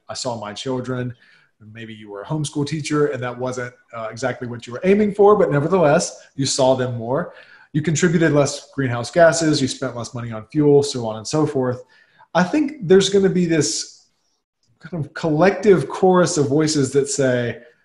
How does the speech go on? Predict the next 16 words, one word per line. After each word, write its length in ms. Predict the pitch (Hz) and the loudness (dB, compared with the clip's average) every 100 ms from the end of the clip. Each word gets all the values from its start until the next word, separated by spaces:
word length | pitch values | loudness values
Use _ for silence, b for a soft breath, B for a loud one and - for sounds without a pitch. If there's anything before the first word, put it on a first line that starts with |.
| B _ _ | B _ _
"How 160 | - 208 | 0 2
about 340 | 285 226 156 | 2 0 -2
no, 480 | 160 165 196 147 113 | 0 2 2 2 0
we 180 | 127 131 | 0 -2
don't 560 | 110 139 151 151 - - - 120 | 0 0 0 -2 -8 -20 -18 -8
default 540 | 135 127 139 110 110 | -6 -4 -2 -4 -4
to 100 | - | -8
working 420 | 117 110 107 113 107 | -8 -8 -8 -12 -8
back 260 | 110 104 | -6 -6
in 100 | 110 | -10
the 120 | 107 | -12
office?" 680 | 107 101 98 - 104 - - b b b - | -8 -6 -6 -10 -12 -12 -12 b b b -8
And 160 | 151 151 | -2 0
then 140 | 151 | 2
the 80 | 151 | 2
next 540 | 156 208 262 - - | 4 2 2 -6 -10